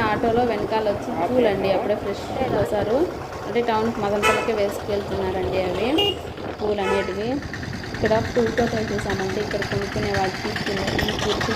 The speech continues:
చాలా డిఫరెన్స్ ఉంటుంది. ఇక్కడ మేము తీసుకునేటప్పటికీ వాటర్ అయితే బాగా మిక్స్ చేసేస్తారు, వాటర్లో అంటే నీళ్ళు ఎక్కువ చల్లేసింటారు, నలిగిపోయి ఉంటాయండి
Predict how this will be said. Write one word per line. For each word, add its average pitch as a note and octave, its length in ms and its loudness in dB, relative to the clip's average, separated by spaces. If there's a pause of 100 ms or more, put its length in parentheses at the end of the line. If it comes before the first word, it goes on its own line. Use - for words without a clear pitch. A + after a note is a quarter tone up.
చాలా G3+ 260 2
డిఫరెన్స్ G3+ 460 0
ఉంటుంది. G3 360 0 (520)
ఇక్కడ G#3+ 280 2
మేము G#3+ 220 2
తీసుకునేటప్పటికీ G#3+ 1000 2 (440)
వాటర్ G#3 340 0
అయితే C5+ 180 2 (140)
బాగా G#3 340 2 (120)
మిక్స్ - 260 -4
చేసేస్తారు, G#3 580 0
వాటర్లో G3+ 480 0 (480)
అంటే G#3+ 240 4
నీళ్ళు A#3 280 2
ఎక్కువ A3+ 200 0 (100)
చల్లేసింటారు, G#3 680 0 (160)
నలిగిపోయి A3+ 500 4
ఉంటాయండి G3 460 2